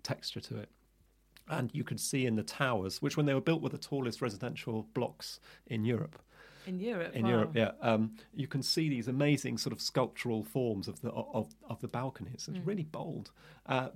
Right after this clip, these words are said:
Speaker 1: but if you go right down, it, the, the sort of use of concrete and all its sort of different types of, uh, and finishes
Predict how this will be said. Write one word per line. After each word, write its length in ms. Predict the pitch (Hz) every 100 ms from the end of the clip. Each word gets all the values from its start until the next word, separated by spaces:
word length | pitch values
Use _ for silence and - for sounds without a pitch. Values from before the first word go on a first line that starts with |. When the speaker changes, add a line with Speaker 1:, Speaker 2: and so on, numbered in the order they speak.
| -
Speaker 1:
but 220 | - - _
if 140 | -
you 60 | 220
go 120 | 190
right 400 | 165 160 170 160
down, 440 | - 156 147 127 117 - -
it, 240 | 143 -
the, 140 | 147 151 -
the 80 | 151
sort 160 | 160
of 80 | 151 -
use 300 | 147 175 156
of 100 | 151
concrete 380 | - 151 147 117
and 100 | 117
all 120 | 127
its 120 | 123
sort 140 | - -
of 60 |
different 280 | - - -
types 520 | - 143 123 - -
of, 100 | 113 107 - -
uh, 40 | - -
and 120 | 113
finishes 500 | - 139 - -